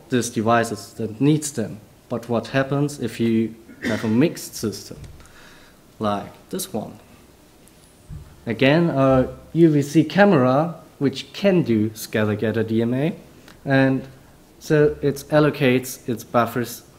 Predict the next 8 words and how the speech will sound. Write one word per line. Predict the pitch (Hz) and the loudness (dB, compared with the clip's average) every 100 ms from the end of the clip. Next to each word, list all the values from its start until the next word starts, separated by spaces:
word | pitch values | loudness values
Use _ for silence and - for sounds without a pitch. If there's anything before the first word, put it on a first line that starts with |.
| - - | -20 -4
as | 120 110 - | -2 -2 -8
page | - 180 151 - - | -6 -2 -2 -4 -2
memory | 110 104 104 110 120 - - - _ - - | 0 0 0 0 -2 -8 -20 -20 _ -20 -6
that | 127 117 | -2 -2
is | 110 120 127 107 | -4 -6 -6 -4
not | 127 127 127 | -2 -2 -2
physically | - 123 113 - 113 | -6 -8 -8 -6 -6
contiguous. | 117 156 208 202 131 101 | -4 -2 0 2 0 0